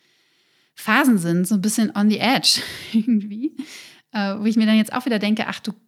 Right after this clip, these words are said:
Kacke, jetzt kommt dieses Buch raus und ich werde auch darüber sprechen müssen, so, um's irgendwie zu promoten und so.“ Aber ich bin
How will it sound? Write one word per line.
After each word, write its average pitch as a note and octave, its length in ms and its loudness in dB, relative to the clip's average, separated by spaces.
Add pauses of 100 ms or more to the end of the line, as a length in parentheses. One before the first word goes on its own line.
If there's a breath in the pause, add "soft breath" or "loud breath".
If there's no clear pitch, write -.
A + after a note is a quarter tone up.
(260)
Kacke, F#3+ 380 -4
jetzt G3+ 240 -4
kommt B3+ 200 0
dieses F3 220 -6
Buch - 300 -4
raus E3 300 -2
und G3+ 140 -2
ich - 120 -16 (240)
werde G3+ 240 0
auch F#3+ 60 -6
darüber F#3+ 280 -4
sprechen - 640 -2 (260)
müssen, G#3 480 2
so, A#3 220 -2
um's F#3+ 200 -4
irgendwie F#3+ 240 -4
zu - 120 -12
promoten G#3+ 560 -2
und E3+ 140 -4
so.“ F#3 260 -6 (320 soft breath)
Aber E3+ 140 -2
ich - 80 -6
bin C#4+ 140 2